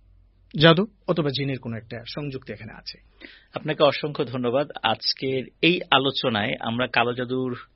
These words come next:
Speaker 2: শুরু থেকে নিয়ে বিভিন্ন বিষয়গুলো সম্পর্কে জানলাম, specially বশীকরণ নিয়ে অনেকের মধ্যেই বিভিন্ন ধরনের চিন্তা ছিল,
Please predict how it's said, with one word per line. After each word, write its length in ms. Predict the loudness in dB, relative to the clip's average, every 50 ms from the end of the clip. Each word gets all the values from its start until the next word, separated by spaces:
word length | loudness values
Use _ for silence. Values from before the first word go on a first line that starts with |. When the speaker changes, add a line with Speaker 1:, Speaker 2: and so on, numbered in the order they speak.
| _ _ -14
Speaker 2:
শুরু 360 | -12 -8 -2 0 2 2 2
থেকে 280 | 2 0 0 0 0 0
নিয়ে 200 | 0 -2 -4 -6 -8 _ _ -20 -20 -20 -20 -20 -2 _
বিভিন্ন 280 | 4 4 6 6 6 4
বিষয়গুলো 440 | 4 4 4 2 2 2 2 -2 -2
সম্পর্কে 460 | -2 -2 -4 -4 -4 -4 -2 -2 0
জানলাম, 300 | 2 2 2 4 2 0
specially 540 | -2 -6 -4 -2 0 2 2 2 0 0 0
বশীকরণ 600 | -2 -2 0 0 -2 0 4 4 4 6 4 4
নিয়ে 340 | 2 0 2 2 0 0 -2 -6 -12 -20 -20 -20 _ -20 -6 _ 2
অনেকের 340 | 4 4 4 4 2 2
মধ্যেই 300 | 2 2 0 0 0 -2
বিভিন্ন 340 | -2 -2 -4 -4 -4 -4 -4
ধরনের 440 | -4 -2 0 0 2 2 2 2 2
চিন্তা 420 | 0 -4 -6 -4 -4 -2 -2 -2 -2
ছিল, 320 | -2 -2 -2 0 2 2